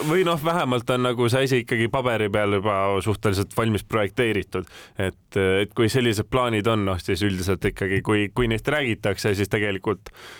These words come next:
noh, on see tõenäoliselt ka juba kus-, kuskile maale arenenud. Aga jah, selles suhtes, et ega see Rally kolm klass on ju ka selline, et ega, noh, fia ju ka, kui selle lõi, lootiski siis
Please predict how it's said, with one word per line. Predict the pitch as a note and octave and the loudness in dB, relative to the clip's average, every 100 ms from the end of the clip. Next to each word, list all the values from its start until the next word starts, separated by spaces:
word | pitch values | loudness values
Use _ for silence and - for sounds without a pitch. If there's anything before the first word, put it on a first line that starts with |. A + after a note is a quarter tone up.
| - _ - | -20 _ -6
noh, | F#2+ - _ - | -6 -6 _ -6
on | G#2 G2+ | -2 2
see | G#2 F#2+ | 2 0
tõenäoliselt | A2+ G2+ G2 F2+ - | 0 0 -2 -4 -4
ka | G#2+ | 0
juba | G2+ G#2 G2 | 0 0 0
kus-, | A#2 - - - | 0 -2 -4 -2
kuskile | C3 B2+ A2+ | 0 0 0
maale | A#2+ G#2+ A2 | 0 2 2
arenenud. | G#2+ F#2 E2+ E2 - - - - - - | 0 -2 -4 -6 -10 -20 -20 -18 -14 -4
Aga | G#2+ G#2 G#2+ G#2 A2 G#2+ G#2+ G#2+ G#2+ G#2+ G#2+ - - - A2 | 0 2 2 0 0 2 2 2 2 2 0 -4 -16 -6 -2
jah, | C#3+ D#3+ | 0 0
selles | D3+ A#2+ C3 | 0 0 -2
suhtes, | - A#2 | -4 -4
et | B2+ | 0
ega | B2 | 0
see | C3 C3+ | 0 0
Rally | C#3+ C3 | 0 0
kolm | D#3 C3 | 0 0
klass | C3 B2 - | 0 -2 0
on | B2+ | 0
ju | C3 | 2
ka | F3 A#2+ | 0 2
selline, | A2 G2+ G2 G2 | 2 2 2 0
et | - - G#2 | -2 0 0
ega, | - G#2 G2+ G2+ G2+ G2+ G#2+ | 0 0 2 2 2 0 -2
noh, | G2 - - - _ - | -4 -4 -20 -20 _ -2
fia | B2 A2+ A2 | 2 4 4
ju | B2 C#3 | 2 2
ka, | C3+ G#2+ A2+ | 0 0 0
kui | G#2 | 0
selle | - G2+ G#2 | 2 2 2
lõi, | B2+ A2+ G2+ G#2 | 2 2 2 2
lootiski | A2+ G#2+ A2 G2+ - G2 | 0 0 -2 -4 -2 -2
siis | G#2+ G2 | 0 -2